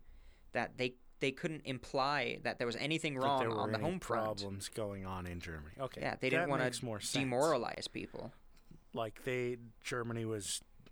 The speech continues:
Speaker 2: amazing. There was nothing ever, well, there was nothing wrong with it at the time. They didn't wanna show otherwise. Okay. That makes sense then.
Speaker 1: Exactly.
Speaker 2: 'Cause initially I was like, "What the hell is wrong with this?" <laughs> Like,
Speaker 1: <laughs> Right?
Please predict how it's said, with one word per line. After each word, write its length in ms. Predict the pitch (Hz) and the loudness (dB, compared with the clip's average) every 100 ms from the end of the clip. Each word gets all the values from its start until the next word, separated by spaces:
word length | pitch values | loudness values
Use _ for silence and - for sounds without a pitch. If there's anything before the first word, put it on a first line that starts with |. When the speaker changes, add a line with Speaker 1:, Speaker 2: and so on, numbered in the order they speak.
| - | -6
Speaker 2:
amazing. 540 | 131 156 160 117 101 | -2 0 0 -2 -4
There 120 | 95 | -4
was 120 | 98 110 | -4 -4
nothing 340 | 113 120 113 | -4 -2 -2
ever, 360 | 107 113 113 - 101 | -2 -2 -2 -4 -8
well, 140 | 95 | -6
there 120 | 98 92 | -4 -4
was 140 | 92 | -4
nothing 340 | 101 101 117 | -4 -2 -2
wrong 240 | 131 160 143 | 0 2 0
with 160 | 120 | -2
it 80 | 107 | -6
at 100 | 101 | -6
the 80 | 101 | -8
time. 400 | - 104 98 95 - | -6 -4 -2 -4 -4
They 120 | 110 | -2
didn't 240 | 104 101 | -2 -4
wanna 380 | 98 98 92 90 - _ - - - - - - | -6 -8 -8 -10 -12 _ -20 -20 -20 -20 -20 -10
show 520 | - - 123 113 107 | -4 0 0 0 0
otherwise. 640 | 110 98 87 80 76 - 139 | -2 -2 -4 -6 -8 -4 -2
Okay. 320 | 139 - - - - | -2 -4 -12 -20 -4
That 160 | 196 196 | 0 2
makes 240 | 143 113 - | 0 -2 -2
sense 300 | 127 107 - | 0 0 -4
then. 240 | 67 - - 120 | -8 -12 -14 -8
Speaker 1:
Exactly. 480 | 110 120 104 - | -2 2 2 2
Speaker 2:
'Cause 120 | 139 131 | -2 0
initially 460 | 160 170 - 135 | 2 0 2 2
I 40 | 117 | 2
was 200 | 117 127 | 2 0
like, 260 | 107 - - - - - _ _ - | -2 -4 -12 -16 -20 -20 _ _ -14
"What 140 | 190 | -8
the 80 | - | -6
hell 340 | - - 135 156 | -6 -4 0 0
is 100 | 131 | 0
wrong 300 | 131 156 151 | 2 2 0
with 180 | 110 | -2
this?" 460 | 123 107 - 151 - - | -2 -2 0 -2 -2 -4
<laughs> 80 | - | -4
Like, 100 | - - - - - | -4 -10 -18 -20 -4
Speaker 1:
<laughs> 140 | 175 151 | 0 4
Right? 240 | 143 | 4